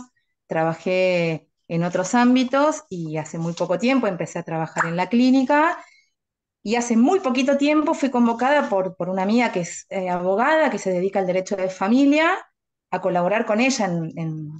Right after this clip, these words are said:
acompañar y el acompañamiento de algunos casos muy complejos de,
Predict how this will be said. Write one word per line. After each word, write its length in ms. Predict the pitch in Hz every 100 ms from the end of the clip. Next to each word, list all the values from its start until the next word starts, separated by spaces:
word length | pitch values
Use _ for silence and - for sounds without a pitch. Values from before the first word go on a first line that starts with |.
| -
acompañar 800 | 170 165 165 175 202 240 233 196
y 40 |
el 100 | 170
acompañamiento 580 | 165 160 170 190 226 214
de 120 | 180
algunos 340 | 170 196 202 175
casos 320 | 202 202 180
muy 200 | 202 240
complejos 560 | 214 202 220 220 180 160
de, 300 | 160 151